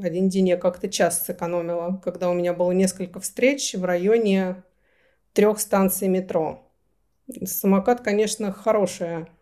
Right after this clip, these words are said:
подспорье в экономии времени, но, э, тут очень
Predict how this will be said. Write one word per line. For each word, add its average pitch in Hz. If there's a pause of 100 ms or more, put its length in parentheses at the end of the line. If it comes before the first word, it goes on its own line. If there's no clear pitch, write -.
(680)
подспорье 180
в 190
экономии 202
времени, 294
но, 247
э, 208 (720)
тут 233
очень 220